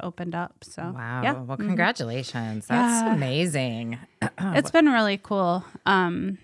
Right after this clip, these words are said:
Speaker 1: to see, you know, a real, like, American dream come to
Speaker 2: Right.
Speaker 1: fruition and the support of our community behind us.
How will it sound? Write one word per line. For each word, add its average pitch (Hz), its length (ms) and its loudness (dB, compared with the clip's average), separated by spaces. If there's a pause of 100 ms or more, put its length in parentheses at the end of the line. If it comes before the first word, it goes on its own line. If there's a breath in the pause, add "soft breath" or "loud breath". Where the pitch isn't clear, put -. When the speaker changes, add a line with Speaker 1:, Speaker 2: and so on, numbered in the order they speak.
(120)
Speaker 1:
to - 120 -6
see, 190 460 -4
you 202 140 -2
know, 185 300 0 (200)
a 202 100 4
real, 185 340 0
like, 180 360 -4
American 180 680 0
dream 175 480 0 (280 loud breath)
come 190 260 -2
to 196 140 -6
Speaker 2:
Right. 202 80 -10
Speaker 1:
fruition 175 760 -2
and 170 640 -4
the 175 80 -4
support 175 420 -4
of 170 160 -4
our 160 140 -4
community 175 560 -2
behind 165 580 -4
us. 170 400 -8